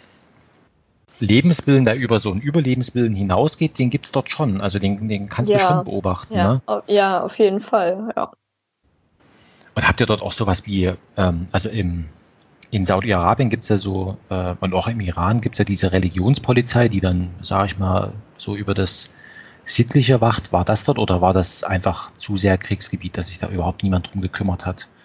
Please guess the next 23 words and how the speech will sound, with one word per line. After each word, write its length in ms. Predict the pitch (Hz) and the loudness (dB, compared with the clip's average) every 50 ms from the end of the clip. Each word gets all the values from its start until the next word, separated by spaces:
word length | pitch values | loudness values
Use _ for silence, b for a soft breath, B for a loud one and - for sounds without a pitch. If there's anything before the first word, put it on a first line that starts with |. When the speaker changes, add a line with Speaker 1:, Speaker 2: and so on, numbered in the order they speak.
| b b b - 226 - | b b b -8 -8 -4
Speaker 2:
Da 120 | - 220 226 | -2 0 2
habe 180 | 220 220 220 | 2 2 2
ich 100 | 226 - | 2 2
jetzt, 220 | 220 190 190 - - | 2 0 0 0 0
also 220 | 180 190 180 185 | 0 0 0 0
wenn's 240 | 202 208 254 269 - | 0 0 0 2 2
das 220 | 247 254 254 - | 0 0 0 0
gibt, 260 | - 262 262 262 - | 0 0 0 2 0
habe 180 | 226 220 214 220 | 0 2 4 2
ich's 120 | 226 226 | 2 2
nicht 220 | 226 220 233 226 - | 0 -2 -2 0 2
gesehen. 400 | 214 208 202 208 202 196 190 185 | 2 2 4 4 2 2 2 0
Also 140 | 180 175 190 | -4 -6 -6
ich 120 | 208 - | -4 -4
habe 160 | 214 214 - 214 | -4 -4 -2 -4
nur 100 | 196 196 | -2 0
die 140 | 196 208 | 0 0
Hashd 220 | 202 214 226 - - | 0 -2 -6 -4 -2
al-Shabi 480 | - 208 - - 214 208 202 208 208 | -2 -2 0 2 2 4 4 4 4
gesehen 280 | 190 196 190 196 202 196 | 2 2 2 4 2 2
mit 120 | 190 - | 2 -2
ihren 160 | - 185 190 190 | -2 -4 -4 -2
Checkpoints. 760 | - 202 - - - - - 190 185 185 185 208 - - | -4 -4 -4 -4 -6 -4 0 0 0 0 -2 -6 -10 -12